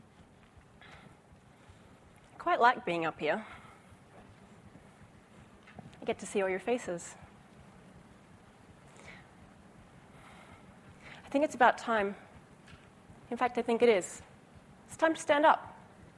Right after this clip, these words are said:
Up you get. Up, put your things down. That's it. Everybody up. Yeah, stretch your arms, that's it. <laughs>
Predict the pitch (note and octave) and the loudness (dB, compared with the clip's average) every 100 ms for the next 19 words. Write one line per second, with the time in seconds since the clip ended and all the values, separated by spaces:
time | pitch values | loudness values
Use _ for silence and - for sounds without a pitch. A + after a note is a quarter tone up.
0 | - - B3+ - - - - - - F4+ | 0 2 2 0 -6 -20 -20 -4 4 4
1 | F4+ - D4+ D#4 D4 C#4 C#4+ D4 - - | 4 -6 0 0 4 4 2 -2 -12 -20
2 | - - - - - - - - - - | -20 -20 -20 -20 -20 -20 -20 -20 -18 0
3 | D#4+ D#4 A#3+ - - - - - - - | 2 4 2 0 -16 -16 -20 -20 -20 -20
4 | - - - - - - - - - - | -20 -20 -20 -20 -20 -20 -20 -20 -20 -20
5 | - - - C4+ D#4+ D#4+ C#4 B3+ F3 D3+ | -18 -18 -2 4 6 6 6 6 6 4
6 | - - - - A3+ A#3+ A3+ G#3 F#3 F3 | 0 -18 -18 -2 6 12 12 12 8 6
7 | - C#4+ - A#3+ G3 E3+ G3+ A#3 - G#3 | 4 4 6 6 6 4 4 2 4 2
8 | - | 4